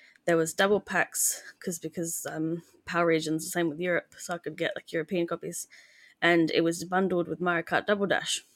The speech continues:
And I didn't, I didn't have Mario Kart Double Dash anymore. So I saved a tiny bit of money <laughs> by getting Mario Kart Double Dash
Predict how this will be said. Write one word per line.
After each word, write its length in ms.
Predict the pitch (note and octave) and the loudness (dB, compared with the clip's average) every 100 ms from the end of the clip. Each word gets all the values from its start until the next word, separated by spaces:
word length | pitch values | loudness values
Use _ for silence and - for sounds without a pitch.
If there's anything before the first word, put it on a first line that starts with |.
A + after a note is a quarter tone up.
| _ _ _ _ _ - - - - - | _ _ _ _ _ -20 -18 -20 -8 -2
And 220 | E3 D#3 | 0 0
I 80 | - | -2
didn't, 260 | D#3+ E3 - _ | 0 0 -2 _
I 400 | - D3 D3+ E3 E3 | -6 -4 -4 -6 -6
didn't 220 | F#3+ D#3 | -2 0
have 220 | F#3 E3+ | 0 0
Mario 180 | F3 E3 | 0 0
Kart 160 | - - | -2 -2
Double 200 | G3+ G3 | 0 0
Dash 440 | D3+ E3 - - - - | 0 -2 -2 -4 -8 -6
anymore. 520 | E3+ E3+ D#3 G#2+ F#3+ - - _ _ _ - | 0 2 2 0 -2 -6 -20 _ _ _ -8
So 580 | - F#3 E3+ D3+ D3+ - | 0 2 4 4 2 0
I 100 | - | 0
saved 380 | - F3+ E3 | 0 0 0
a 60 | - | 0
tiny 260 | E3 A#3+ A3+ | 4 4 4
bit 140 | G3 | 2
of 60 | G#3 | 4
money 420 | G3+ F#3 A3 A#3+ | 2 2 4 6
<laughs> 40 | B3+ | 6
by 480 | F#3 F3 E3+ G3 - | 6 2 2 0 2
getting 340 | G3 F3+ F3+ | 4 4 2
Mario 180 | F#3 F#3+ | 2 2
Kart 220 | G3 G3+ | 2 -2
Double 200 | F#3 F#3 | 0 0
Dash 460 | F3 F3 F3+ - - | 2 2 0 -4 -6